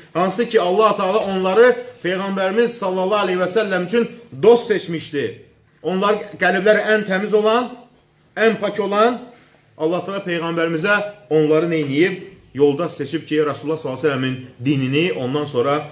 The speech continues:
təbliğ eləsinlər. Onu buyurur Peyğəmbərimiz sallallahu əleyhi və səlləm, "Və astaqwa hayaan Osman." Və bunların da içərisində ən həyalısı kim idi?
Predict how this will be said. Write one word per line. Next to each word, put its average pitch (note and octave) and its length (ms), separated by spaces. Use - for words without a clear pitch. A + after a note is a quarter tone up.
təbliğ B2+ 320
eləsinlər. G#2 400
Onu D3+ 240
buyurur E3+ 200
Peyğəmbərimiz D#3 440
sallallahu C#3+ 240
əleyhi F3 160
və - 0
səlləm, - 20
"Və E3+ 140
astaqwa G#3+ 500
hayaan A3 600
Osman." F#3 400
Və E3 140
bunların G#3 380
da A3+ 60
içərisində G#3+ 380
ən B3 240
həyalısı G#3 560
kim G#3 180
idi? A#3 320